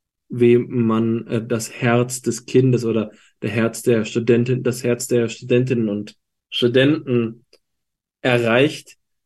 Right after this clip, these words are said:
sondern wie es uns gelingen kann, einen Unterricht zu gestalten, der die Ideen für denkenswert, ähm,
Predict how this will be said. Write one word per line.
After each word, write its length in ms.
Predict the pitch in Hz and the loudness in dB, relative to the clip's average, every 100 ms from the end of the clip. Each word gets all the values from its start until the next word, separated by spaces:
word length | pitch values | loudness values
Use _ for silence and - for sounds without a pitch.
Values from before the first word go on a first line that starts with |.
| _ | _
sondern 680 | 131 123 127 127 127 - - _ _ _ | -2 0 2 0 -4 -10 -20 _ _ _
wie 520 | - 127 135 143 - - _ _ _ _ _ _ | -2 2 4 4 0 -8 _ _ _ _ _ _
es 120 | 131 | -4
uns 160 | 160 131 | -4 0
gelingen 460 | 135 131 165 180 170 | 4 6 8 6 4
kann, 580 | 143 127 127 127 - _ _ _ _ _ _ _ _ - | 2 0 0 -2 -12 _ _ _ _ _ _ _ _ -8
einen 160 | 123 123 | -4 0
Unterricht 440 | 165 175 131 131 127 | 2 4 4 2 -2
zu 80 | |
gestalten, 840 | 117 120 117 110 110 123 113 110 - _ _ _ - | -4 -4 0 0 0 -2 -4 -4 -12 _ _ _ 0
der 500 | 127 123 120 113 - _ _ _ _ _ _ _ _ _ _ - | 4 4 2 -2 -10 _ _ _ _ _ _ _ _ _ _ -4
die 180 | 135 139 | 0 2
Ideen 680 | 127 147 170 156 123 - _ _ _ _ - | 4 4 4 2 0 -8 _ _ _ _ -6
für 160 | 147 | -2
denkenswert, 1500 | 131 151 185 185 143 131 - - 110 117 110 104 - - - _ _ _ _ _ _ _ _ _ _ _ _ _ _ _ _ _ _ _ _ _ _ - | 2 2 2 0 -6 -6 -6 -6 -2 -2 -2 -6 -12 -16 -18 _ _ _ _ _ _ _ _ _ _ _ _ _ _ _ _ _ _ _ _ _ _ -6
ähm, 760 | 120 110 107 104 101 104 131 | -2 0 -2 -2 -4 -4 -8